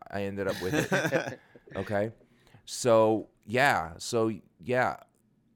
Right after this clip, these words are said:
Speaker 1: So thanks for
Speaker 2: Congratulations with
Speaker 1: Al-
Speaker 2: the poo controller or whatever
Speaker 1: Yeah,
Speaker 2: it is
Speaker 1: Alex,
Speaker 2: that
Speaker 1: whatever
Speaker 2: was
Speaker 1: the
Speaker 2: sent.
Speaker 1: fuck that
Speaker 2: Yeah.
Speaker 1: is,
Speaker 2: We need to know
Speaker 1: congratulations.
Speaker 2: what that is.
Speaker 1: Yeah, you need to explain to us more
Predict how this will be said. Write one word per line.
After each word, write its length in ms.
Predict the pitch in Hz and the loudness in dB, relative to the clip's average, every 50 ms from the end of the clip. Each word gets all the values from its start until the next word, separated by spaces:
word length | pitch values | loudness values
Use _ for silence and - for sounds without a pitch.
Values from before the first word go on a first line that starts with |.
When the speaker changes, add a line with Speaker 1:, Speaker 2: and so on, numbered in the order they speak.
| _ _ _ _ _ _ _ _ _ _ _ | _ _ _ _ _ _ _ _ _ _ _
Speaker 1:
So 200 | - - 110 104 | -10 -8 -8 -2
thanks 340 | - 123 127 135 - - - | -2 -2 -2 -2 -4 -4 -2
for 80 | 101 | 0
Speaker 2:
Congratulations 800 | 104 127 127 127 120 107 117 117 - 107 101 90 - - - - - _ _ | 2 4 4 4 4 2 -2 -4 -6 -8 -8 -10 -10 -12 -12 -14 -16 _ _
with 120 | - 98 | -8 -4
Speaker 1:
Al- 180 | 98 110 107 98 | -2 0 0 -2
Speaker 2:
the 40 | - | -2
poo 200 | 104 104 98 92 | -6 -8 -8 -8
controller 560 | - - 92 - - 101 95 92 92 90 85 | -12 -14 -16 -8 -6 -4 -4 -2 -2 -4 -4
or 60 | 82 85 | -6 -6
whatever 240 | 87 92 90 127 127 | -6 -4 0 2 4
Speaker 1:
Yeah, 120 | 120 110 98 | 4 4 2
Speaker 2:
it 40 | |
is 40 | - 107 | 2 2
Speaker 1:
Alex, 400 | 117 123 127 123 110 - - - | 2 2 2 2 0 -4 -6 -10
Speaker 2:
that 100 | - 104 | -8 -6
Speaker 1:
whatever 240 | 113 113 127 135 | -4 -2 -2 -4
Speaker 2:
was 80 | 160 165 | -4 -8
Speaker 1:
the 60 | 143 - | -10 -10
Speaker 2:
sent. 100 | - - | -8 -6
Speaker 1:
fuck 200 | 135 127 131 - | -6 -6 -4 -2
that 180 | 127 117 113 | -2 0 0
Speaker 2:
Yeah. 60 | 117 | 0
Speaker 1:
is, 80 | 120 123 | 0 0
Speaker 2:
We 20 | |
need 360 | 107 98 95 87 - - - _ | 0 -2 -2 -4 -8 -10 -12 _
to 40 | - | -12
know 40 | - | -10
Speaker 1:
congratulations. 800 | 107 98 107 113 117 117 101 110 113 113 110 113 104 101 95 95 | -8 -2 0 0 2 2 2 2 2 4 4 2 0 -2 -2 -2
Speaker 2:
what 140 | 92 - | -4 -2
that 180 | - 92 90 85 | -2 -2 -2 -2
is. 340 | 87 87 82 82 82 98 107 | -4 -6 -6 -8 -10 -8 -6
Speaker 1:
Yeah, 140 | 113 104 95 | -4 -4 -4
you 180 | 95 104 120 | -6 -8 -8
need 180 | 123 131 131 131 | -8 -8 -10 -8
to 60 | - | -8
explain 460 | 117 110 - - - 113 110 113 113 107 | -8 -8 -8 -10 -8 -8 -8 -8 -8 -6
to 160 | 117 113 107 | -4 -4 -2
us 220 | 107 - - - - _ _ _ - | -4 -4 -8 -14 -18 _ _ _ -8
more 480 | 95 98 101 101 107 110 117 127 127 | -2 0 2 4 4 4 2 2 -2